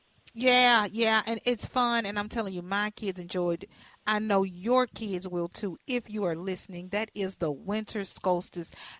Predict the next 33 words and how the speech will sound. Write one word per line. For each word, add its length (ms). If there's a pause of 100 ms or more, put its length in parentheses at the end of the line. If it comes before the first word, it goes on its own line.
(120)
out 300
there, 440
um, 440
and, 340
and 140
it's 240
right 180
off 180
four 240
ninety-four. 880
You 200
can't 340
miss 300
it. 80
The 100
lights 480
are 80
there. 220
You 120
can 160
go 200
online 560
on 80
the 80
website, 520 (320)
get 240
all 220
the 120
information, 600
and 140
get 160
the 80
schedule. 520